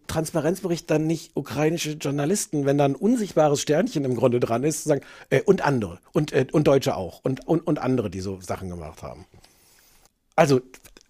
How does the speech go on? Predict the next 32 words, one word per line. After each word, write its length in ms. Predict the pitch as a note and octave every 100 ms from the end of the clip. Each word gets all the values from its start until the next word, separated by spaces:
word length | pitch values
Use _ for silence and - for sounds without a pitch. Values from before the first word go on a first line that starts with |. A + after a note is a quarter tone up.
| _ _ _
w-, 320 | - - - -
wie 180 | D3+ D3
weit 220 | F3 A#3
das 140 | F#3
auseinanderklappt 840 | - D3 D3+ C#3+ E3 E3 - G2+ -
und 140 | A2+ - B2 G#2+ -
klafft 320 | B2+ - -
und 100 | A2+
was 180 | D3+ -
da 120 | E3+
alles 300 | C#3 C3+ B2
schiefgelaufen 640 | - F3 - D#3+ C#3+ C3 C#3+
ist 140 | B2+
und 140 | D3+ B2
was 240 | C#3 -
mich 240 | B2 - _
ärgert 420 | B2+ D3+ E3+ D#3+ C#3+
daran 260 | B2+ B2+
an 100 | B2+
der 120 | A#2+
Art, 220 | A#2+ B2 B2+
wie 100 | A2+
er 120 | G#2+
jetzt 280 | A#2+ - B2
damit 220 | A2+ -
umgeht, 400 | G2+ G2+ E2+ -
ist, 160 | -
er 100 | A2
sagt 240 | G#2 B2 -
jetzt 200 | D3 -
zum 140 | D3+
Beispiel, 440 | C3 B2+ B2 B2